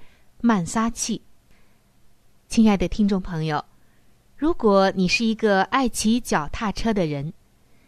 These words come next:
你所在的地方也会有寒冷的季节，那么试一试下面的方法，你就不用再对着已经瘪掉的自行车胎干着急了。什么样的方法呢？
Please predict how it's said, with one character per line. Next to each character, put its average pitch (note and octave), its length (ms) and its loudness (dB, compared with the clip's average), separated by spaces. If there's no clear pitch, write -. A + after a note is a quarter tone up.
你 D4+ 200 4
所 A3 260 0
在 C#4 160 -2
的 G#3+ 100 2
地 C4 160 2
方 C4+ 360 4
也 F3+ 120 -2
会 A#3 200 0
有 D3+ 200 2
寒 G#3 300 0
冷 A3 180 2
的 D3+ 80 -6
季 A#3+ 220 -4
节， D3 280 -4
那 G#3 100 2
么 E3+ 180 2
试 - 240 -2
一 C#4+ 120 2
试 B3+ 380 0
下 D#4 300 -6
面 G3 160 4
的 E3 100 -4
方 C4+ 200 -2
法， D3+ 240 -4
你 G#3 100 2
就 C4 140 0
不 A#3+ 220 -4
用 C#4 200 2
再 D4 220 0
对 C#4+ 300 0
着 E3+ 260 2
已 G3 100 0
经 C#4+ 260 -2
瘪 D3 300 -4
掉 A#3 240 2
的 E3 180 2
自 - 180 -2
行 G3+ 220 2
车 B3+ 180 -2
胎 A#3+ 320 -4
干 D4 240 0
着 G3 220 2
急 D#3 240 -6
了。 D3 160 -2
什 - 240 0
么 A3 60 4
样 C#4+ 160 4
的 A3+ 80 2
方 D#4 200 0
法 E3+ 220 -2
呢？ B3 220 -2